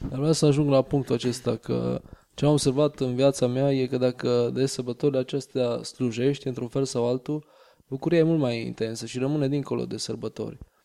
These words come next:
Știu, pe de altă parte, că cea mai mare rată a sinucidelor sau a depresiilor apare în perioada aceasta a sărbătorilor de Crăciun. Interesant că nu apar în perioada sărbătorilor de Paște, ci în perioada sărbătorilor de, de Crăciun.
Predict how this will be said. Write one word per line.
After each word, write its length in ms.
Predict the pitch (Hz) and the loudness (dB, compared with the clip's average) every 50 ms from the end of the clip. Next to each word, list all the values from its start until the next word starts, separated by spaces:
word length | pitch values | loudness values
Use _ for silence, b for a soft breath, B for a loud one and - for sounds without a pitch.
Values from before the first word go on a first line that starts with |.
| _ _ _ _ _ _ | _ _ _ _ _ _
Știu, 220 | _ - - 156 151 | _ -2 0 0 4
pe 120 | 151 147 | 4 4
de 80 | 139 147 | 4 4
altă 180 | 147 143 147 | 4 4 2
parte, 420 | 135 - 143 139 135 131 - 139 127 | 0 4 4 4 4 4 0 -2 -2
că 580 | - - - 131 131 131 131 131 131 131 131 127 - - _ _ _ _ _ _ _ _ _ _ _ _ _ | -2 -2 0 2 4 4 6 6 6 4 2 0 -2 -10 _ _ _ _ _ _ _ _ _ _ _ _ _
cea 120 | - 151 | 0 2
mai 100 | 147 147 | 2 4
mare 180 | 151 147 139 131 | 4 4 4 6
rată 280 | 135 143 139 131 - | 6 4 4 4 2
a 40 | 123 | 0
sinucidelor 600 | 117 - - 120 120 117 - - 135 123 117 110 | 0 0 -4 -4 -6 -6 -6 -6 -2 0 0 0
sau 220 | 107 - - 117 117 | 0 -2 -2 0 0
a 40 | |
depresiilor 720 | 113 117 117 113 - 131 127 123 - - 123 - - 165 - | 0 -2 -4 -2 0 -2 -2 -2 -4 -6 -6 -6 -6 -4 -6
apare 300 | 127 123 - 139 135 135 | -8 -2 2 2 2 2
în 80 | 123 | 0
perioada 260 | 120 - 127 131 127 120 | -2 0 2 2 2 2
aceasta 640 | 120 - 123 117 - - 120 113 113 113 113 113 - | 0 -4 -10 -10 -8 -8 -6 -6 -6 -6 -8 -8 -10
a 80 | 113 | -10
sărbătorilor 440 | 117 - - 120 120 120 - 135 127 117 | -10 -10 -8 -8 -6 -4 -2 -2 -2 -4
de 60 | 110 | -6
Crăciun. 520 | - - 113 110 - - 123 110 - - - _ _ _ _ _ _ _ _ _ _ _ _ _ _ _ _ _ _ - | -8 -8 -8 -8 -6 -6 -6 -6 -6 -10 -16 _ _ _ _ _ _ _ _ _ _ _ _ _ _ _ _ _ _ -12
Interesant 520 | 135 123 139 139 147 143 - 170 147 131 | -6 -2 0 0 0 2 2 2 2 2
că 80 | - 139 | 0 2
nu 100 | 143 143 | 4 4
apar 300 | 139 135 - 139 131 127 | 2 4 6 6 6 6
în 100 | 127 120 | 4 2
perioada 800 | - 127 123 135 131 123 123 123 120 117 120 120 117 120 120 120 123 - - - - - | 0 0 2 4 2 4 4 2 2 2 2 0 -2 -2 -6 -6 -8 -12 -14 -20 -20 -20
sărbătorilor 680 | - - 127 120 117 117 - 131 131 123 120 117 120 | -12 -8 -6 -6 -6 -4 -2 -2 -2 -2 -2 -4 -4
de 120 | 120 117 113 | -4 -6 -6
Paște, 440 | - - 127 110 110 - - - - | -2 0 -2 -2 -2 -4 -12 -14 -14
ci 120 | - - | -10 -10
în 160 | 127 120 120 | -8 -8 -8
perioada 340 | 117 127 127 131 123 123 120 | -6 -4 -2 -2 -2 -2 -4
sărbătorilor 440 | 117 - 123 123 127 131 127 120 113 | -4 -6 -8 -4 -2 0 0 0 -2
de, 320 | - - 113 113 110 110 | -4 -4 -2 -2 -2 -2
de 260 | 113 113 113 113 113 | -4 -6 -6 -6 -8
Crăciun. 540 | 107 - 117 113 - - 120 117 110 - B | -6 -6 -8 -8 -6 -8 -8 -8 -8 -10 B